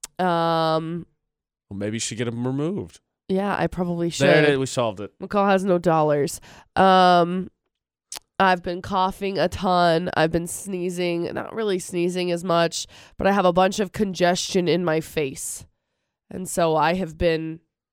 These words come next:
Speaker 1: just, like, it sucks.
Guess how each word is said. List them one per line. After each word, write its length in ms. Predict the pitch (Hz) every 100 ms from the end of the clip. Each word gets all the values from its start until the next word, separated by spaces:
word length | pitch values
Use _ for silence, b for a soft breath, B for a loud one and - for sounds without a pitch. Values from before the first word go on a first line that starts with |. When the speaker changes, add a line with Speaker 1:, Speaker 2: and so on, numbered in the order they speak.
| _ _ _ _ _ 170
Speaker 1:
just, 380 | 175 160 -
like, 440 | 175 156 151 - - _ _ -
it 140 | 196
sucks. 680 | - 165 120 - - -